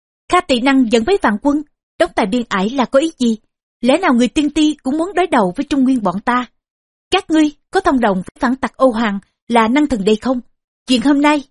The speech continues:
giải quyết thế nào?" Sứ giả ấp a ấp úng, "Việc này, việc này, tiểu thần không biết.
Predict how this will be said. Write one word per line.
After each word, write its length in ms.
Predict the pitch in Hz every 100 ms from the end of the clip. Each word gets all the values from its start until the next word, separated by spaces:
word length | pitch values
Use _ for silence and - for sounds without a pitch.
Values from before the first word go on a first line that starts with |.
| _ -
giải 120 | 233
quyết 220 | 285 392
thế 120 | 392
nào?" 280 | 427 262 214 - - _ _ _ _ _ -
Sứ 160 | - 370 311
giả 100 | 226
ấp 200 | 302 -
a 160 | 262
ấp 220 | - 285
úng, 220 | 320 311 392 _ _ -
"Việc 220 | 277 -
này, 360 | 254 214 190 - _
việc 260 | 214 294 262
này, 280 | 254 220 214 _ _
tiểu 120 | 320 -
thần 140 | 294
không 200 | 285 269
biết. 260 | 320 440